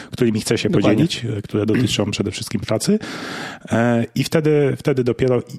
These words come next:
Speaker 1: i też przepisując wtedy, często, często mam jakieś jeszcze, jeszcze nowe przemyślenia, które, które uwzględniam.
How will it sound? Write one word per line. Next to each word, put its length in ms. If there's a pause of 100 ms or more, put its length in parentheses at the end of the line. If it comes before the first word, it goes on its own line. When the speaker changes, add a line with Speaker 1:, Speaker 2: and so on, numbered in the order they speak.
Speaker 1:
i 40
też 180
przepisując 580
wtedy, 460 (280)
często, 400
często 300
mam 200
jakieś 380
jeszcze, 540
jeszcze 260
nowe 200
przemyślenia, 600
które, 360
które 200
uwzględniam. 580